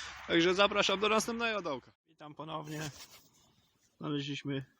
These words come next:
monetkę. Fajnie, <laughs> bo nic nie widać. Nie jest bardzo, czy to dokładnie monetka, czy to, nie wiem,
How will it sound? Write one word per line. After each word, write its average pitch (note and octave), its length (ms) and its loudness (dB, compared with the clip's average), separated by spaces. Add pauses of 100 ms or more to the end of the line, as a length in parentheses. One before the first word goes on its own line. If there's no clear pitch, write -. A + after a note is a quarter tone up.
monetkę. D3+ 520 -4 (2000)
Fajnie, C#3+ 420 2 (440)
<laughs> - 460 -20 (100)
bo C3 280 6 (580)
nic C#3+ 240 -4
nie D3 80 0
widać. D3 560 2 (400)
Nie B2+ 120 -4
jest B2+ 240 -2
bardzo, A#2+ 360 -2
czy - 160 -12
to B2+ 100 -6
dokładnie A#2 520 2
monetka, A2+ 640 -2 (760)
czy - 160 -8
to, A2 280 0
nie G#2+ 180 -4
wiem, G2+ 160 -8